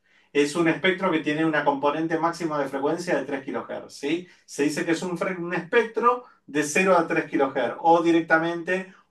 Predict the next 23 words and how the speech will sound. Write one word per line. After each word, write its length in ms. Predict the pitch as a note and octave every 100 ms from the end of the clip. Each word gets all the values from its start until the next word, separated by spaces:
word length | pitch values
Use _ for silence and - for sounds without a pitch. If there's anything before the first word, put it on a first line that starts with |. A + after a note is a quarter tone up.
| -
un 220 | D3 D#3
espectro 500 | D3 - F3 F3 G3+
con 120 | F3+
una 120 | D#3 C#3+
frecuencia 420 | C#3+ D3 D3 D3
máxima 420 | D3+ D3+ E3 C3+
de 80 | A#2+
tres 180 | - A2+
kilohertz, 460 | B2 G#2+ - -
¿sí? 380 | - D3 F3 - _ _ _
Así 220 | B2 A#2
que 100 | D3
por 180 | D#3 C#3+
eso 180 | E3 F#3
decimos 600 | F3 D3+ D#3+ E3 F#3+ G3 - _ -
tres 240 | D#3+ D#3+
kilohertz 460 | E3 D#3+ - D#3+ E3+
vos 200 | D#3 D3
tenés 260 | C#3+ D3
de 100 | D#3+
frecuencia 480 | D#3+ C3 C#3 C3+ C#3+ C3+
de 60 |
entrada, 480 | B2+ A#2+ A#2 A2+ A#2